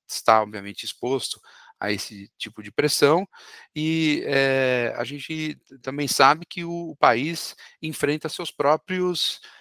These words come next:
dilemas. No campo da atividade econômica, por exemplo, nós, é, já há algum tempo trabalhamos com um cenário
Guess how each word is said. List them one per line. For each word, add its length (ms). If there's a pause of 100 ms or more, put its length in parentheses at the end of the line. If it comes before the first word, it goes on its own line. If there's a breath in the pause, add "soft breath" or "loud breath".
(140)
dilemas. 760 (260 loud breath)
No 100
campo 300
da 160
atividade 580
econômica, 600
por 160
exemplo, 520 (380)
nós, 960
é, 500
já 160
há 40
algum 280
tempo 400
trabalhamos 720
com 160
um 60
cenário 680